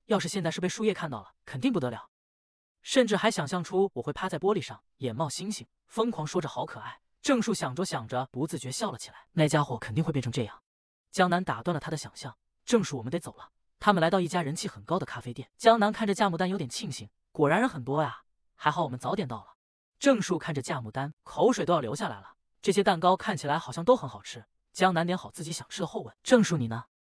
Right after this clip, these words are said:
郑树有点犹豫，“呃，我要一份。”江南先他一步说，“郑树，你应该要黑咖啡吧？因为经常看你点这个呢。”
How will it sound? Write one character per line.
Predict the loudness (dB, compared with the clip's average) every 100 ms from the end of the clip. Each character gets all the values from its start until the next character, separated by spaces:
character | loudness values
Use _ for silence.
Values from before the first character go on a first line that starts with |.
| _ -2
郑 | 0
树 | 2 2
有 | 2
点 | 0
犹 | -2 -2
豫 | -4 -6 -14
，“呃， | -12 -10
我 | -2
要 | 0 0
一 |
份。” | -4 -10 -10 _
江 | 0 2
南 | 2
先 | 0 0
他 | -2
一 |
步 | -2
说 | -2 0 0 _ -2
，“郑 | 0
树， | 0 -2
你 | -2
应 | -2
该 | -2
要 |
黑 | -2 -4
咖 | -4
啡 | -4
吧？ | -6 -14 _ _ _ _ _ _ _
因 | 4 6
为 | 6
经 | 4
常 | 2 0
看 | 0
你 | 0
点 | 0
这 | 0
个 | -2
呢。” | -4 -10